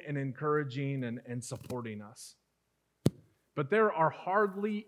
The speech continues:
any times or experiences in life when someone can truly say, "I know exactly what you're going through." They probably don't. And we, just a hint,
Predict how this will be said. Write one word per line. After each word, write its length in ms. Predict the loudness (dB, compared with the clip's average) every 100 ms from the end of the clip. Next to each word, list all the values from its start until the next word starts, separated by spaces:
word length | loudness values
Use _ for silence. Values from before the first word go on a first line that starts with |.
| -2
any 520 | 0 2 0 -2 -6 _ _ _ _ -8
times 720 | -4 -2 -2 -2 -4 -8 -12 -18 _
or 180 | 0 0
experiences 840 | 0 -8 -4 -2 0 -2 -4 -6 -6 -4
in 120 | -2
life 340 | 0 0 -4 -6
when 160 | -6
someone 560 | -2 0 2 2 0 -4 -4
can 240 | -4 -4
truly 720 | -6 -4 0 0 0 -2 -4
say, 560 | -6 -6 -4 -4 -8 -16 _ _ _ _ _ -10
"I 320 | -6 -6 -4
know 480 | -2 -2 -2 -2 -4
exactly 920 | -6 -10 -4 -2 -2 -4 -6 -6 -6 -8
what 180 | -12 -10
you're 140 | -12 -10
going 320 | -10 -12 -16 -20
through." 220 | -20 -20 _ _ _ _ _ _ _ _ _ _ _ _ _ _ _ _
They 80 | -6
probably 520 | -2 -2 0 0 0
don't. 340 | 0 -2 -2 -8 -6
And 160 | -2
we, 200 | 0 0
just 340 | -2 -6 -4 -6
a 80 |
hint, 380 | -4 -6 -8 -18